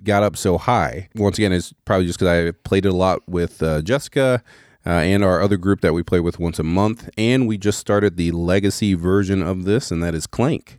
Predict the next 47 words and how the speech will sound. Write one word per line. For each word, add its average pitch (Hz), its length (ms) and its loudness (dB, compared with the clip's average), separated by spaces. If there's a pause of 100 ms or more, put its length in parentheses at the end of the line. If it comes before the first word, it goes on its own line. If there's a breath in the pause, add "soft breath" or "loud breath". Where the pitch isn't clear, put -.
(120)
my 80 160 -2
number 85 220 -2
thirty-eight 104 540 0
here. 92 180 0
And 78 100 0
it 101 160 0
is, 117 340 -2 (120)
I 120 80 -2
don't 120 120 2
know, 92 40 -2
it's 113 180 -2
just 139 160 0
a 139 60 -2
fun 156 480 0
fam-, 147 320 -2
family 147 260 0
weight 131 200 -2
game. 120 180 0
Like 113 140 0
I - 20 -10
said, 117 120 0
we 101 100 0
just 101 300 -2
started 107 260 -2
the 95 80 0
legacy 98 360 0
game, 92 380 0 (260)
uh, 87 40 -6 (120)
and 98 160 -4
I 131 80 -2
don't 143 120 -2
even 139 180 -2
mind 131 360 0
that 120 120 0
it, 127 120 -4 (120)
it 107 180 -4
goes 123 220 -2
longer. 147 400 -4 (100)
We've 101 120 -2
got 110 200 0
in 107 160 2
two 143 220 0
games 127 340 0
in 107 120 2
one 113 140 2
night, 117 320 0
and 92 480 -2